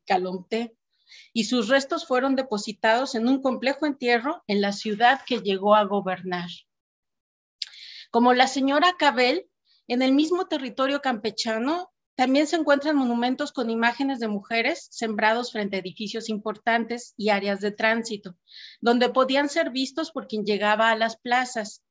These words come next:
Es común la representación de parejas reales, donde aparecen mujeres de la élite local y quizá alguna proveniente de otro lugar.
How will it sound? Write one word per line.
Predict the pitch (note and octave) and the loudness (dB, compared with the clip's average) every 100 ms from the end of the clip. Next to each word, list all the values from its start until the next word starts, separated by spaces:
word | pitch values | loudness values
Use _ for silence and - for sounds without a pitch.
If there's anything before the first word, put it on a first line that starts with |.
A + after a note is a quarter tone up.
| - - - | -20 -20 -2
Es | B3 B3 | -2 0
común | C#4+ B3+ D4 E4 | 2 4 4 6
la | F4+ | 4
representación | D4 - A3 A#3 A3+ A3 - B3+ C4 | 2 -4 -6 -6 -4 -6 -4 -6 -4
de | |
parejas | B3+ G#3+ G3 F#3+ A#3+ | -4 -4 -4 -2 -2
reales, | G#3 A3+ A#3 A#3+ A3 G#3 - | -2 2 4 4 0 -6 -6
donde | A3+ A3 | 0 0
aparecen | A3 A3+ A#3+ C#4 | 2 0 0 -2
mujeres | C4+ A#3 A#3+ A#3+ A3+ | -2 -2 -6 -6 -6
de | G#3 | -6
la | F#3+ G3 | -2 -2
élite | A3+ C#4 D4 D4 | -2 -2 -2 -2
local | C4 B3+ B3 C#4 D#4 _ _ | -2 0 2 2 -2 _ _
y | C4 A3 | -8 -6
quizá | B3+ - C#4+ | -6 0 2
alguna | D4 A#3+ C#4 D#4+ | 2 0 0 0
proveniente | - G#3+ G#3 A3+ A3+ A3+ | -2 -6 -6 -4 -6 -6
de | G#3 | -4
otro | G#3+ G#3+ G3+ | -6 -4 -6
lugar. | F#3 F3+ F3+ | -4 -4 -6